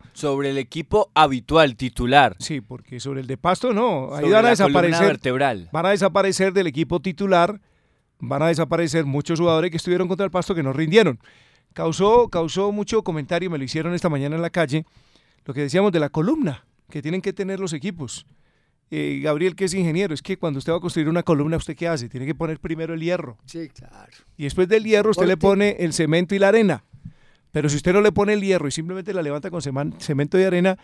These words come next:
Speaker 3: No,
Speaker 2: le
Speaker 3: pues
Speaker 2: pasa
Speaker 3: colapsa,
Speaker 2: lo,
Speaker 3: colapsa.
Speaker 2: le pasa lo del Space en Medellín y de tantos otros. Aquí hay un edificio sobre la avenida Santander
Speaker 3: Sí.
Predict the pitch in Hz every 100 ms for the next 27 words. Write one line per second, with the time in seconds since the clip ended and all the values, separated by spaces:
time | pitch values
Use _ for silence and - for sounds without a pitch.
0 | _ 175 156 147 165 156 185 185 175 147
1 | 151 190 - 131 131 160 185 190 165 143
2 | - 214 190 190 165 147 160 240 135 _
3 | 160 156 170 165 190 202 190 196 - -
4 | 160 185 196 147 160 190 175 143 139 156
5 | 175 175 131 131 175 180 - _ -